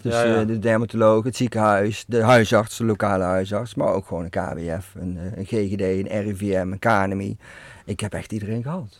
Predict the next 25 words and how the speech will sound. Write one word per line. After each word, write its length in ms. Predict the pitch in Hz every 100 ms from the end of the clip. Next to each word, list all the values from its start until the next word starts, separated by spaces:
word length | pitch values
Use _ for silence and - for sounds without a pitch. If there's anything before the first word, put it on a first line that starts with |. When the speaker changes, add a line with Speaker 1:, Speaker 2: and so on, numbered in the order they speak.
| _
Speaker 1:
wat 80 | -
dat 100 | 104
Speaker 2:
Maar, 100 | 98
Speaker 1:
betreft. 260 | 101 73
Speaker 2:
maar, 220 | 107 113 113
maar 140 | 117
zocht 240 | - 127
je 80 | -
dan, 300 | 120 117 117
eh, 460 | 110 110 113 110 107
be-, 140 | 104
eh, 200 | - 101 104
bewijs 460 | 104 104 110 120
of 80 | 113
zo 180 | - 113
van 220 | - 110
hun 220 | 107 127
claims 340 | - 120 113 98
dat 140 | 107
het 160 | 104 110
inderdaad 420 | 107 107 107 -
huidkanker 560 | 104 110 120 135 131 117
veroorzaakte? 560 | 131 127 131 123 -
Of, 140 | 123 107
of 220 | - 101